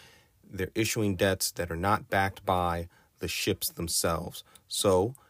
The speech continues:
it makes it easier to get a liquidation when you are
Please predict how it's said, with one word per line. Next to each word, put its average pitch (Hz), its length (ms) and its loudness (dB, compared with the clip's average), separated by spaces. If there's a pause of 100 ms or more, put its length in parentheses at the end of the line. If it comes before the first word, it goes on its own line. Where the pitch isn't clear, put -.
it - 180 -14
makes 90 220 -6
it - 100 -12
easier 113 540 0
to 95 400 -6
get 98 220 0
a 95 80 4
liquidation 92 1120 -2
when 87 420 -4
you 87 260 -6
are 85 640 -2